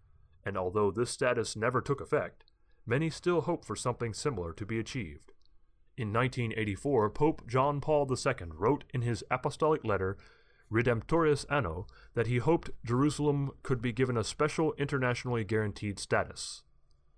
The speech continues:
Who might guarantee that status? In nineteen seventy-five, U S Secretary of State Henry Kissinger proposed that Jerusalem become an international city,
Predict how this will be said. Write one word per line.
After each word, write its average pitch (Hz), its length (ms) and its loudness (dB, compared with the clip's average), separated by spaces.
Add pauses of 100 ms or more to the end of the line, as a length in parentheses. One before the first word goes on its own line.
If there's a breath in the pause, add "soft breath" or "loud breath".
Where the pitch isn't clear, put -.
(480)
Who 175 180 4
might 156 240 2
guarantee 135 480 2
that 87 180 -4
status? - 560 -10 (960)
In 101 120 -4
nineteen 104 420 -2
seventy-five, 107 800 2
U 113 200 2
S 113 80 -2
Secretary 120 520 0
of 101 120 0
State - 300 -2
Henry 147 260 -2
Kissinger 117 480 -2
proposed 107 460 0
that - 160 0
Jerusalem 170 500 2
become 151 340 -2
an 143 80 -6
international 151 640 -2
city, 117 360 -2